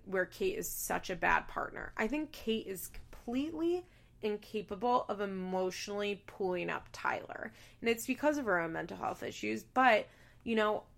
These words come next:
partners should be able to pull one another up and support one another, and, like, where one partner falls, the other one can pull them up, and Tyler is drowning,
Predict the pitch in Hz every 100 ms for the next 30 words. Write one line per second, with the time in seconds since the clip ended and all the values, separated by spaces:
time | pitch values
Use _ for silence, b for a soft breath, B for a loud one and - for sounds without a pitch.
0 | - - - 240 233 302 269 - 226 202
1 | 190 - 240 214 190 185 185 180 170 170
2 | 180 175 190 180 190 - 180 175 190 185
3 | 180 175 196 190 185 175 175 B B -
4 | 196 185 175 175 196 - 185 - 185 185
5 | - 180 185 180 185 196 - 196 175 185
6 | - 196 311 - - 214 202 196 190 -
7 | - - - - - - - 208 180 -
8 | - - - 247 294 254 190 - 185 180
9 | 160 - -